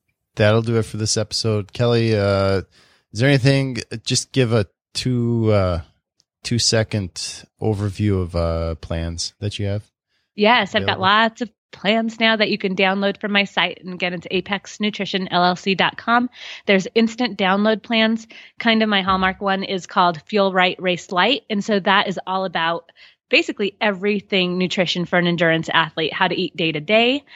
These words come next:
Speaker 2: um, for overall wellness, to achieve weight goals, um, race weight or whatever you want to achieve there, um, supplements, and then also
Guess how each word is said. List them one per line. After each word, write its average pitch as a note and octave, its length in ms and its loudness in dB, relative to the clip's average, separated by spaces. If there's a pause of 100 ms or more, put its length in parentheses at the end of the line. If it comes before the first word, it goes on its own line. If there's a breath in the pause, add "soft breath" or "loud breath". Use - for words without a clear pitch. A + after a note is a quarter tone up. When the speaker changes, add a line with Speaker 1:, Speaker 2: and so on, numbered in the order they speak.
(260 loud breath)
Speaker 2:
um, F#3 320 2
for - 200 -4
overall E3+ 380 0
wellness, G3+ 400 0
to - 140 -2
achieve E3+ 360 -2
weight F3+ 280 0
goals, G3 520 0
um, E3 300 -4
race F#3 300 0
weight F3+ 200 2
or D3 240 -4
whatever F3+ 380 0
you F#3 240 -4
want - 220 -4
to G3+ 100 -4
achieve F3 360 -4
there, E3 280 2 (340 loud breath)
um, E3 320 0 (460)
supplements, G#3 560 0
and G3+ 160 0
then F#3 140 2
also G3+ 560 2